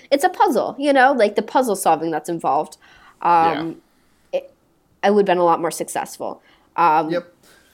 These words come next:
Speaker 1: but, uh,
Speaker 2: Next,
Speaker 1: it did fall
Speaker 2: next
Speaker 1: short.
Speaker 2: question?
Speaker 1: Yes.
Speaker 2: Next question from Linus Claus?
Speaker 1: Yes.
Speaker 2: Uh, "This movie's plot is basically the Maze Runner, which turned bad when they explained the reason for the maze.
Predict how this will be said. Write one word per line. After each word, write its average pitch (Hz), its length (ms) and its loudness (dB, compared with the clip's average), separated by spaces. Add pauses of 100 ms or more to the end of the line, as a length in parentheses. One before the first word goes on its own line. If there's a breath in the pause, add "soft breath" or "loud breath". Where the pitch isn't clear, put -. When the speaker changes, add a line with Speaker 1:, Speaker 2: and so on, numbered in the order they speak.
(640 soft breath)
Speaker 1:
but, 139 320 -4
uh, 127 280 -2
Speaker 2:
Next, 165 260 -6
Speaker 1:
it - 160 -10
did 160 160 -6
fall 131 160 -4
Speaker 2:
next 170 160 -4
Speaker 1:
short. 170 100 -4
Speaker 2:
question? 277 300 -12 (320)
Speaker 1:
Yes. 202 100 -2
Speaker 2:
Next 175 160 -4
question 190 220 -8
from 185 100 -12
Linus 202 220 -12
Claus? 254 400 -12
Speaker 1:
Yes. - 360 -8
Speaker 2:
Uh, 156 220 -4
"This 170 220 -8
movie's 233 240 -10
plot 196 360 -4
is 147 80 -8
basically 156 380 -6
the 170 60 -8
Maze 170 340 -4
Runner, 135 300 -8
which 135 240 -10
turned 165 280 -10
bad 147 240 -2
when 143 120 -10
they 139 80 -6
explained 139 380 -10
the 139 60 -8
reason 131 300 -10
for 131 120 -14
the 127 100 -10
maze. 101 420 -12